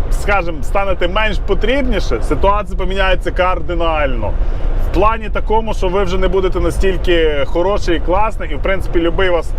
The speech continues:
навіть самий-самий маленький якийсь такий, е, косячок, він буде виливатися в величезні проблеми. Це я вже на своєму,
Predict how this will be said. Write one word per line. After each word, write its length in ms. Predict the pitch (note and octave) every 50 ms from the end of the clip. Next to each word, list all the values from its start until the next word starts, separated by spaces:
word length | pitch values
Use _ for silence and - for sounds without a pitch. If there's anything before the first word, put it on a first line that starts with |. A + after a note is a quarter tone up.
| - - - -
навіть 280 | - F#3+ G3+ G#3 - -
самий-самий 880 | - - A#3 A#3 A3+ G#3 G3 F3 D#3 C#3 C#3+ - F#3 F3+ F3 E3 D#3+
маленький 760 | D#3+ E3+ F3 F3 F#3 F#3 F#3+ F#3+ F#3+ F#3 E3+ - - - F#3+ - - - - - - - - - - - - - -
якийсь 500 | D3+ D#3+ D#3 - F#3+ F#3+ E3+ D3+ - - - - - - - - - - - - - - - - - - - - -
такий, 420 | - D3+ - - F3+ F3+ D#3 C3+ C#3 C#3
е, 300 | C#3+ C3 B2+ A#2+ A2+ G#2 - - - - - - - - -
косячок, 500 | C#3+ D#3+ - G3+ - - C4+ D4+ D4 - -
він 100 | F3+ E3+
буде 180 | E3 F#3 F3+ F3+
виливатися 640 | E3+ F3+ F3 F3 F3 - - E3 - - - - -
в 40 | C#3+
величезні 920 | C3 C3 F3+ G3 G3 G#3 - - - - - A#3 A#3 A#3 A3 G3+ - F3+ E3+
проблеми. 720 | - - E3+ E3 - D#3+ E3 E3 E3 D#3 C#3+ A#2 - - - - - - - - - -
Це 160 | - F3+ F3+
я 60 | F#3+
вже 120 | F3 E3+ -
на 100 | - -
своєму, 360 | - - G#3 G3+ G3 F#3